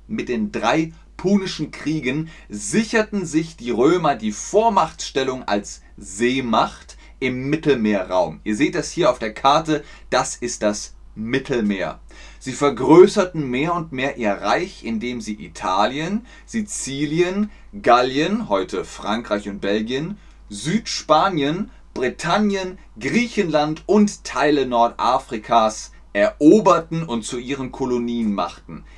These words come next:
Insgesamt dauerte diese Serie von Kriegen etwa hundertzwanzig Jahre.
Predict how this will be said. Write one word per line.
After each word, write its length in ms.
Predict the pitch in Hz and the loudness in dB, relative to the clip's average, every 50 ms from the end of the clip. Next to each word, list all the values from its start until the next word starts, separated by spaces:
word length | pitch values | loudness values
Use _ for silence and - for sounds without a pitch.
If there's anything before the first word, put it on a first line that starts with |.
| - - - | -8 0 2
Insgesamt 760 | 175 196 196 - - 185 160 - 135 135 139 143 135 - - 104 | 2 2 2 0 0 -2 0 2 2 0 0 -2 -6 -10 -14 -6
dauerte 480 | 104 123 117 127 139 139 135 - 123 | 0 4 4 4 4 4 0 -2 -8
diese 300 | 117 110 117 104 104 104 | -12 -10 -8 -6 -6 -4
Serie 400 | 101 107 110 117 110 107 113 107 | -2 0 0 0 0 -2 -4 -6
von 200 | 107 - 104 104 | -6 -6 -6 -6
Kriegen 440 | 104 - - 113 107 104 107 107 107 | -6 -6 -6 -6 -6 -4 -4 -6 -4
etwa 480 | - 110 113 110 - - 107 104 101 - - - - - - - - - - - | -2 -2 -2 -2 2 4 4 4 4 2 -4 -20 -20 -20 -20 -20 -16 0 8 8
hundertzwanzig 1500 | 180 262 277 269 220 214 190 180 - - - - - - - - 139 131 135 131 131 - 123 120 120 120 - - - - | 8 8 8 6 4 4 4 4 2 -4 -14 -16 -14 -10 -4 0 0 0 0 -2 -4 -2 0 0 0 -2 -6 -18 -20 -20
Jahre. 640 | - - - 101 98 101 98 92 - 78 65 - | -14 -6 -2 -2 0 0 -2 -4 -4 -6 -8 -8